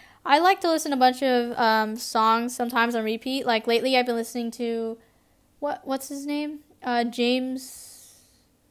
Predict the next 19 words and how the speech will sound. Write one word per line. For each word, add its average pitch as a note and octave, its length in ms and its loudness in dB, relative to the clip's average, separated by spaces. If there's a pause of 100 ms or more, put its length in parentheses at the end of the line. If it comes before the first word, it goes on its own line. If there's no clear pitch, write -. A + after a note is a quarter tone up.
(3750)
James, B3 560 -2
um, A3 680 -6 (1080)
James C4 300 -2
Arthur, A#3+ 600 4
Arthur, A3+ 560 -2 (600)
right? A#3 520 -4 (220)
His B3+ 180 -4
song B3+ 260 2
Naked, D4 520 -2 (220)
I - 80 -6
don't B3+ 140 -2
know. B3+ 220 2
It's A#3 200 -4
just C#4 200 -4
so C4+ 240 4
good C4 300 2
to, B3+ 260 0
like, A3 220 2
scream. A3+ 460 -4